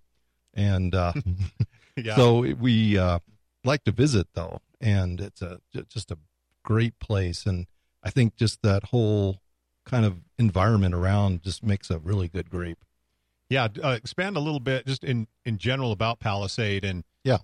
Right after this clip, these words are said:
Speaker 2: and, uh, what makes that, that whole area so special.
Speaker 1: Right. It's a really pretty small area, actually. You know, it's, Colorado's gonna make some really excellent wine, but it's just not gonna be huge volume 'cause it's such a small area where they can grow the peaches and the, the grapes. And it's the,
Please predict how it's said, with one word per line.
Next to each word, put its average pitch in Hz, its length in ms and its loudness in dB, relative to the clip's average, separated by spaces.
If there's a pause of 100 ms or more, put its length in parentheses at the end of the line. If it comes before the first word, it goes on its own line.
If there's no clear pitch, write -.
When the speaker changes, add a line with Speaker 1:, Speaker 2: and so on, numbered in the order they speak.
(180)
Speaker 2:
and, 98 260 -4
uh, 92 160 -2
what 120 180 -4
makes 127 200 -4
that, 117 320 -6
that 117 180 -6
whole 120 200 -4
area 120 240 -4
so 120 180 -8
special. - 380 -10 (280)
Speaker 1:
Right. 110 380 6
It's 110 180 4
a 120 100 4 (160)
really 135 360 4
pretty 139 300 2
small 120 360 4
area, 113 320 4
actually. 90 420 -2
You 90 100 0
know, 92 180 2
it's, - 280 -4 (540)
Colorado's 123 500 4
gonna 110 160 4
make 107 220 2
some 90 300 2
really 107 320 6
excellent 113 440 0
wine, 113 340 4
but 95 80 2
it's 92 120 -2
just 101 180 -2
not 104 140 2
gonna 101 120 0
be 98 140 0
huge 95 240 2
volume 95 400 0
'cause - 160 -4
it's 90 140 -10
such - 200 -4
a 90 180 2
small 98 360 0
area 95 260 2
where 92 320 0
they 95 120 0
can - 260 -2
grow 98 220 2
the 90 100 -4
peaches 101 640 0
and 82 140 -2
the, 85 180 -4 (180)
the 107 80 -6
grapes. 101 440 -2 (480)
And 123 220 6
it's - 280 0
the, 104 380 4